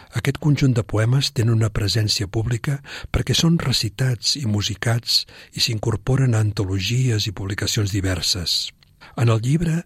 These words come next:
hi trobem tant els poemes més reivindicatius com l'anàlisi de la seva experiència amorosa i vital. Per tant, hi ha una barreja d'afirmació individual, però també una vinculació comunitària,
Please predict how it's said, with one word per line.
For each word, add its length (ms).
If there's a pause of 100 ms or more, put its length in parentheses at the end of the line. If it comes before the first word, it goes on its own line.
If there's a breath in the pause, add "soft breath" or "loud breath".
(120)
hi 160
trobem 300 (160)
tant 180
els 160
poemes 400
més 160
reivindicatius 1000 (320 loud breath)
com 160
l'anàlisi 420
de 140
la 100
seva 220
experiència 720
amorosa 580
i 80
vital. 400 (480)
Per 160
tant, 240 (480 loud breath)
hi 80
ha 80
una 80
barreja 400
d'afirmació 640
individual, 640 (340 loud breath)
però 160
també 440
una 200
vinculació 640
comunitària, 800